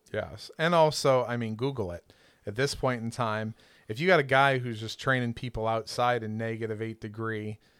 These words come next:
weather, you know, with, and he pulls out some agility ladders and some med balls, I mean, that's usually a pretty bad sign. So, you know,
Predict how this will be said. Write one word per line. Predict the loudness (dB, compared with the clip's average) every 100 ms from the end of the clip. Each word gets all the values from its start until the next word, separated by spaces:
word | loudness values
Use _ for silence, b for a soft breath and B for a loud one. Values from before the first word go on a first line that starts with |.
| b -8
weather, | 2 4 4 0 -4 -8 _ _ -16 -6
you | -4
know, | -2 -2
with, | -4 -4
and | -4 -4
he |
pulls | -4 -2 -2 0
out | 0 0 0 -6
some | -10 -6 -6
agility | -4 -2 0 -2 -2
ladders | -2 -2 -2 -4 -6
and | -8
some | -6 -4
med | -4 -2
balls, | 4 6 6 2 -4 -14 b b b b -2
I |
mean, | 0 2
that's | 4 2 0
usually | -6 -6 -6
a | -6
pretty | -6 -6
bad | -6 -8 -10
sign. | -8 -6 -6 -10 b b b b
So, | -6 0 2 0 -2 -6 -8
you | -6
know, | -4 -4 -8